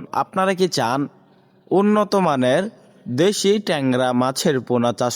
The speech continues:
করবেন? তাহলে আপনাদের জন্য এই ভিডিওটি। তো চাষি ভাইরা, এখন বর্তমান পাচ্ছেন দুই ইঞ্চি, তিন ইঞ্চি, চার ইঞ্চি, পাঁচ ইঞ্চি ট্যাংরা মাছের পোনা। আপনি যদি দশ শতক পুকুরে ট্যাংরা মাছ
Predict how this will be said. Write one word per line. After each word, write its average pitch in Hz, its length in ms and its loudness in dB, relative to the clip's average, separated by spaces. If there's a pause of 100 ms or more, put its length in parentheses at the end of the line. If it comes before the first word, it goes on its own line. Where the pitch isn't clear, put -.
করবেন? 151 440 0 (540)
তাহলে 143 560 0 (240)
আপনাদের 135 560 -2
জন্য 113 260 0
এই 113 140 2
ভিডিওটি। 110 580 0 (460)
তো 151 80 -2
চাষি 196 360 -2
ভাইরা, 123 360 0 (320)
এখন 196 580 -2
বর্তমান 170 440 -2 (100)
পাচ্ছেন 180 540 -2 (460)
দুই 170 240 4 (100)
ইঞ্চি, 175 400 2
তিন 190 260 0
ইঞ্চি, 170 380 2
চার 175 300 -2
ইঞ্চি, 139 340 0
পাঁচ 170 340 -2
ইঞ্চি 139 320 0
ট্যাংরা 151 420 -2
মাছের 113 380 -4
পোনা। 107 280 -10 (720)
আপনি 170 460 -2 (520)
যদি 143 280 2
দশ 151 200 -2
শতক 175 420 -2
পুকুরে 170 380 2
ট্যাংরা 170 320 -2
মাছ 135 180 -2